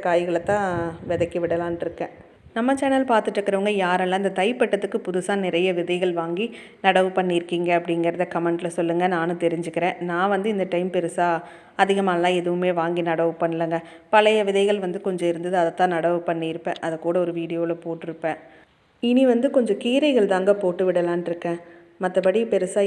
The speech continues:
எதுவும் இப்போதைக்கு யோசிக்கல. எடை இருக்கிறவங்க கண்டிப்பா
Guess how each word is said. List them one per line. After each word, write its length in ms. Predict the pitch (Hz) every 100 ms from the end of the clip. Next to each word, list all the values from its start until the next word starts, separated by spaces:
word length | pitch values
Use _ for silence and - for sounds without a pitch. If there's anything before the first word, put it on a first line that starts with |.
| 185
எதுவும் 260 | 180 190 180
இப்போதைக்கு 480 | 180 180 175 196 185 175
யோசிக்கல. 440 | 170 175 170 170 165 220 - - - - - _ _ _ - _ _ _ _ _ -
எடை 280 | 208 196 247 254
இருக்கிறவங்க 480 | 202 202 190 185 202 196
கண்டிப்பா 400 | 180 185 185